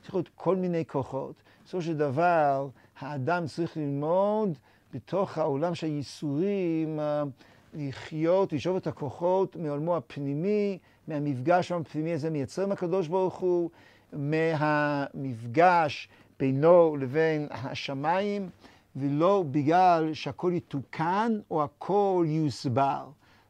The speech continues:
לא הכל יתוקן בעולם הזה, ולא הכל יוסבר. בסופו של דבר, זה מבחינת, אה, לא, אה, הוא אומר,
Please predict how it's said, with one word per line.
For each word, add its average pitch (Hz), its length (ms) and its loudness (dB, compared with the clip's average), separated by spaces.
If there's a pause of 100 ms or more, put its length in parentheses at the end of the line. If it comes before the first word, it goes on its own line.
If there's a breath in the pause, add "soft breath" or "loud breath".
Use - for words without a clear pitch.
(100)
לא 175 180 4
הכל 226 240 2
יתוקן 208 340 2
בעולם 214 280 2
הזה, 226 420 2 (120)
ולא 156 380 4
הכל 208 300 2
יוסבר. 220 800 4 (760 soft breath)
בסופו 160 380 0
של 196 140 4
דבר, 185 800 6
זה 147 140 -6
מבחינת, 160 1160 -2
אה, 156 420 0 (500 soft breath)
לא, 185 520 6
אה, 170 300 2
הוא 160 360 0
אומר, 156 240 -2